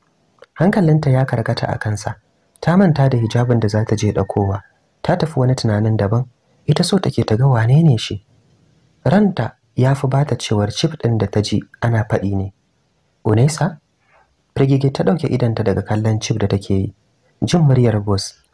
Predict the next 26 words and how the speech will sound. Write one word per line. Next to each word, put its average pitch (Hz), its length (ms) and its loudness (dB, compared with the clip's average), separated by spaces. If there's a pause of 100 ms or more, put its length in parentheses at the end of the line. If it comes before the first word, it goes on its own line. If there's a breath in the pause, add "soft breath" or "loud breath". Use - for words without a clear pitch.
(280)
Da 117 80 -2
sauri 151 280 2
yake 165 240 2
tunkaro 107 480 -2
ta. - 180 -6 (280)
Shigowarsa 160 580 0
kenan 117 340 -2
part 131 240 -4
ɗin. 104 120 -4 (520)
Jallabiya 139 500 2
ce - 140 -4
a 107 100 -2
jikinsa. - 500 -4 (400)
Ya 143 160 2
sanya 127 280 0
face - 220 -4
mask 107 260 -2
a - 40 -2
fuskarsa. 107 580 -4 (440)
Ta - 140 0
yi 196 60 6
mamakin 135 460 2
ganinsa 113 340 0
a - 60 -2
irin 107 240 0
wannan 101 240 0